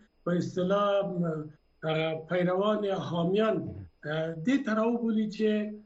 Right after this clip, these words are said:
Speaker 1: دوی اول خو د اختلاف د مخنیوي په خاطر
Speaker 2: مهم.
Speaker 1: چې دوی وشي کولای چې د دغه اختلاف کچه د، د، یعنی ضعیف وکړي.
Speaker 2: مهم.
Speaker 1: بیا په ضمن کې، اه، تاسې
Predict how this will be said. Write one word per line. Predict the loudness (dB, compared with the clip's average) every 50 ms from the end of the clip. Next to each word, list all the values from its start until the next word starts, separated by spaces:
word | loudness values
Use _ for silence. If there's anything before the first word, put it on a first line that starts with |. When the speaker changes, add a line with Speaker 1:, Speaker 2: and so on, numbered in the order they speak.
| _ _ _ -6 -4
Speaker 1:
دوی | -4 -2 0 2 4 4 4 4 4 2 0 -4 -4 -2
اول | -2 0 0 0 0 0
خو | 0 -2
د | -2 -2
اختلاف | -2 -2 -2 -2 -4 -4 -4 -4 -2 2 2 2 2 0 -2 -4
د | -4 -4
مخنیوي | -2 -2 -2 -4 -4 -6 -6 -4 -2 0 0 0
په | 0 -2 -4
خاطر | -8 -6 -6 -6 -6 -6 -6 -6 -6 -8 -14 -16 -16
Speaker 2:
مهم. | -14 -14 -14 -16 -12 -10 -8 -8 -8
Speaker 1:
چې | -6 -6
دوی | -6 -4 -2 0 2 2 4 4 2 2
وشي | 2 0 0 0 -2 -2
کولای | -2 0 0 0 0 0 0 -2
چې | -2 -4 -6 -6 -6 -6 -10 -14 -20 _ _ -6
د | -4 0
دغه | 0 0 0 0 0 -2 -4
اختلاف | -4 -6 -6 -4 -2 0 0 -2 -2 -2
کچه | -4 -4 -2 0 0 -2 -2 -2 -6 -12 -20 _ _ -12
د، | -8 -4 -4
د، | -4 -4 -4 -6 -8 -8 -8 -6 -2
یعنی | 0 0 2 2 2
ضعیف | 2 2 2 4 4 4 2 0 -2
وکړي. | -2 -2 0 0 0 0 0 0 -2 -4 -8 -12 -12
Speaker 2:
مهم. | -12 -10 -12 -12 -14 -8 -6 -6 -6 -4 0
Speaker 1:
بیا | 2 2 2 2
په | 0 -2 -2 -2 0
ضمن | 2 2 4 4 4 2 0 -2 -4 -4
کې، | -2 0 0 0 0 -2 -4 -8 -14 -20 _ _ _ _ _ _ _ _ _ -8
اه، | -6 -4 -2 -2 -4 -6 -10 -16 -20 _ _ _ _ _ -20 -20 -10 -2
تاسې | 0 0 0 0 0